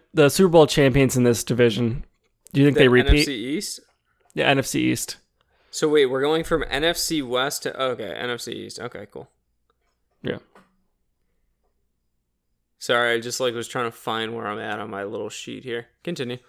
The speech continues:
Speaker 1: No, you're good. So, who do you got N F C East?
Speaker 2: I got the Eagles repeating.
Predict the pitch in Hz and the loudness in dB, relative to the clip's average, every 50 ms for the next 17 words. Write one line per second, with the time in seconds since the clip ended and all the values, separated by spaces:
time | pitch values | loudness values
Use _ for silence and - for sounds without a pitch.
0 | _ - 143 139 131 143 170 185 175 156 160 - _ _ - - - - - - | _ 0 2 4 4 4 4 2 2 0 -2 -2 _ _ -20 -20 -20 -20 -20 -14
1 | - - - 202 190 160 147 - - - - 190 180 165 214 202 208 208 185 190 | -6 4 8 10 10 10 8 6 2 -4 -4 0 2 4 4 4 4 6 6 8
2 | 175 165 147 143 - 175 165 156 147 - - 147 139 135 131 120 - - - - | 8 8 6 4 4 4 4 4 2 0 -2 0 2 2 2 2 0 -4 -8 -10
3 | - - - _ _ - - - - - - - - - - - - _ _ _ | -12 -14 -16 _ _ -16 -14 -14 -14 -12 -16 -16 -16 -18 -20 -20 -20 _ _ _
4 | _ _ _ _ _ - _ _ - 170 175 190 185 190 160 107 127 135 127 139 | _ _ _ _ _ -20 _ _ -2 0 2 2 0 0 -2 -4 -4 -4 -2 0
5 | 131 131 123 131 123 117 - - 131 123 123 120 117 117 113 | -2 -2 -2 -4 -6 -8 -6 -8 -8 -6 -4 -4 -6 -6 -10